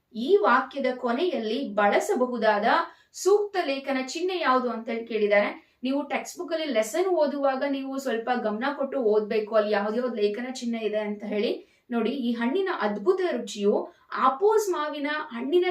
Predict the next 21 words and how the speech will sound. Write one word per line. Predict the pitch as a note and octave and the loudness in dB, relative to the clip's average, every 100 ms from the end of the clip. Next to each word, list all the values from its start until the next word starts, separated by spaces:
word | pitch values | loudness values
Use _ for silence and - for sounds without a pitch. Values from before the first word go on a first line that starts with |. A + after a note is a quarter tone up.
| D#4+ | -2
ರುಚಿಗಿಂತ | - B3+ C4+ C4+ D#4+ D#4+ | -6 -6 -4 -2 -2 0
ಮೇಲು. | B3+ G#3 - - - | 0 0 -2 -12 -10
ಇಲ್ಲಿ | D4+ D4+ | -6 0
ಅದ್ಭುತ | A3+ A3 C4+ F#4+ F#4 E4+ | 0 0 0 0 4 4
ಅಂತಕ್ಕಂಥ | E4 E4+ - D4+ D#4+ | 4 -2 -6 -2 -2
ಪದ | - B3+ | 0 2
ಬಂದಿರೋದ್ರಿಂದ | A#3 E4+ D#4+ D4 C#4+ C4+ C#4 D#4 | 6 6 4 -2 -2 -2 -2 -4
ನಾವು | D4+ | -2
ಈಸಿಯಾಗಿ | B3 A#3+ B3+ D4 | 0 0 2 2
ಗುರುತಿಸಬಹುದು | B3+ A#3 C#4 C4+ B3 B3 | 2 -4 -4 -2 0 0
ಇದು | D4+ B3 G4 - _ _ - | 0 -2 -2 -4 _ _ -2
ಆಶ್ಚರ್ಯ | A#3+ C#4+ E4 E4 | 0 0 -2 -4
ಸೂಚಕ | E4 D#4 C#4+ C#4+ | -6 -8 -6 -2
ಚಿಹ್ನೆಯನ್ನ | C#4 C4+ B3+ B3 C4 | 0 0 -2 -2 -2
ಹಾಕ್ಬೇಕು | B3+ A#3 A#3+ A#3+ A#3+ | -2 -4 -2 0 0
ಅಂತ | A3+ G#3 | -2 -2
ಹೇಳಿ. | A3 G3+ - - _ - | -2 -2 -4 -10 _ -4
ಆದ್ರೂ | B3+ C4+ | -2 -2
ಕೂಡ | D#4+ D4 | -2 0
ಆಪ್ಷನ್ಸ್ | C4 A3+ C#4+ C#4+ | 2 2 0 -4
ನ | C#4 | -2